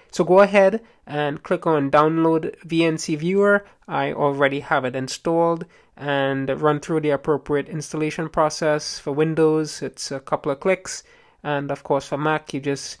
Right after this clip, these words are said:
drag and drop it to your applications folder, and you should have your V N C Viewer installed. Okay, so once it's downloaded and installed, let's go ahead and fire up our V N C Viewer, and we sh-,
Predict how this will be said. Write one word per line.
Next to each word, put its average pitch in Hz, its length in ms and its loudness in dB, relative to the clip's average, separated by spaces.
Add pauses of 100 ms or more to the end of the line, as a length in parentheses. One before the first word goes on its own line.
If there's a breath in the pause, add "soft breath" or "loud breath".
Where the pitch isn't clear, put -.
(220 soft breath)
drag 139 380 0
and 135 140 -2
drop 151 340 4 (140)
it 147 320 -8
to 156 120 -6
your 139 160 0
applications 139 680 -8
folder, 143 520 -2 (140)
and 135 440 -8
you 135 120 -8
should 135 280 -10
have 139 440 -6
your 135 500 -2
V 139 180 -2
N 131 140 -4
C 135 240 -6
Viewer 135 400 -2
installed. 139 600 -2 (520 loud breath)
Okay, 214 260 0
so 151 180 -4
once 175 300 -2
it's 202 180 -4
downloaded 180 560 0
and 196 140 0
installed, 175 560 -2 (140)
let's 151 200 -12
go 151 220 -4
ahead 147 160 -2
and 139 180 -8
fire 147 440 -2
up 160 180 -10 (100)
our 139 300 -4
V 151 240 -4
N 143 140 -2
C 139 200 -8
Viewer, 156 440 -2 (600 soft breath)
and 135 600 -8 (340 soft breath)
we 170 240 -6
sh-, - 280 -12